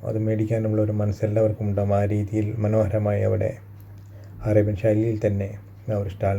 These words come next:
അവിടെ ഒരുക്കിയിരിക്കുകയാണ്. മിക്കവാറും കൂടുതലും തന്നെ ഈ ഒരു ഈത്തപ്പഴ സ്റ്റാളുകളിൽ ഒരുപാട് സ്റ്റാളുകളുണ്ട്. ഇവിടെ മലയാളികൾ തന്നെയാണ് ഇതിൻ്റെയൊക്കെ വിൽപ്പനയിൽ ഉള്ളത്. അതിൽ നമുക്ക് അഭിമാനി-, അഭിമാനിക്കാം. ഈന്തപ്പഴങ്ങളുടെ രാജാവ് എന്നറിയപ്പെടുന്ന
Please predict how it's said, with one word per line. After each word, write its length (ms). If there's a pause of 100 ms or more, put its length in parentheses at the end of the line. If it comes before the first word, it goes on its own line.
അവിടെ 160 (120)
ഒരുക്കിയിരിക്കുകയാണ്. 640 (1600)
മിക്കവാറും 440 (220)
കൂടുതലും 400
തന്നെ 260
ഈ 20 (120)
ഒരു 100 (240)
ഈത്തപ്പഴ 400
സ്റ്റാളുകളിൽ 560
ഒരുപാട് 320
സ്റ്റാളുകളുണ്ട്. 580 (220)
ഇവിടെ 240 (500)
മലയാളികൾ 440 (100)
തന്നെയാണ് 500 (760)
ഇതിൻ്റെയൊക്കെ 520 (380)
വിൽപ്പനയിൽ 480 (240)
ഉള്ളത്. 280 (640)
അതിൽ 300
നമുക്ക് 240
അഭിമാനി-, 440
അഭിമാനിക്കാം. 500 (2000)
ഈന്തപ്പഴങ്ങളുടെ 640
രാജാവ് 320
എന്നറിയപ്പെടുന്ന 480